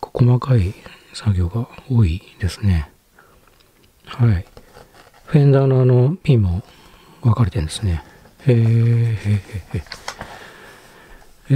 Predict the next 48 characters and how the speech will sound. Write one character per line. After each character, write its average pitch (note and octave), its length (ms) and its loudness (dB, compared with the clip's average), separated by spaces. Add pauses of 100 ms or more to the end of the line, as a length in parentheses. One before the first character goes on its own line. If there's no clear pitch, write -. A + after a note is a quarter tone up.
(100)
ー - 20 0
と、 - 100 -12
こ C#3 100 0
れ C#3 180 4
は C3 280 2
あ B2 40 0
れ C3 80 0
で A#2 80 -2
す A#2 120 -4
ね。 G2+ 140 2
あ F#2 100 0
の、 F#2 220 -2 (1000)
な B2+ 100 4
ん A2+ 40 2
で F2+ 60 -2
す - 60 -10
か、 C3+ 100 -8
覆 D3+ 280 4
い E3 60 0
っ D#3 80 -10
つ - 100 -4
う - 20 4
ん - 40 2
で D#2+ 60 -10
す - 80 -16
か、 - 200 -10 (200)
囲 C3 300 0
い - 20 -4
っ - 60 -10
つ - 80 -18
う - 40 -4
ん - 20 0
で E2 60 -6
す - 80 -18
か。 - 160 -14 (200)
は G#2+ 140 -4
い。 F2+ 80 -8 (640)
ま C#3+ 100 4
あ、 G2 140 -4 (100)
サ - 160 -4
イ B2+ 40 0
ド C#3+ 80 0
パ C#3+ 120 -4
ネ A2+ 80 -2
ル D#2+ 60 -6
で D#2 60 -14 (120)
す - 180 -14
ね。 F#2 180 -6